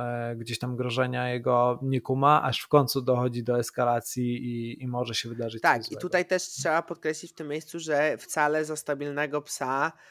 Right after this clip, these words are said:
Speaker 2: nie uważam, mm, przynajmniej ja, podpisz się pod tym, jeśli masz tak samo, psa, który pozwala szczeniakowi na wszystko. Bo często też to słyszę, że,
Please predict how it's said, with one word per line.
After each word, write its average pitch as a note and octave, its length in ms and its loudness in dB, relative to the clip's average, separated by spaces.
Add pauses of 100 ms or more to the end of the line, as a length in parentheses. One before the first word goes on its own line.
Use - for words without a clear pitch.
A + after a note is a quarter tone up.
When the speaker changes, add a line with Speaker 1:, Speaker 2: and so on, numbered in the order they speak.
(260)
Speaker 2:
nie C#3 500 -2
uważam, C#3 1040 2 (260)
mm, B2 420 -10
przynajmniej C#3+ 360 -6
ja, C#3 340 2
podpisz C#3 320 -2
się - 160 -8
pod B2+ 200 -10
tym, B2+ 120 -12
jeśli B2 220 -12
masz B2+ 160 -10
tak - 180 -12
samo, C3+ 280 -8
psa, D3 420 4 (360)
który D3+ 260 0
pozwala D3+ 400 2
szczeniakowi D3 520 -2
na C#3+ 120 -2
wszystko. - 480 -6 (560)
Bo C3+ 680 0
często C3+ 340 -6
też C#3 200 -8
to C#3 100 -10
słyszę, E3+ 480 0 (380)
że, B2+ 200 -2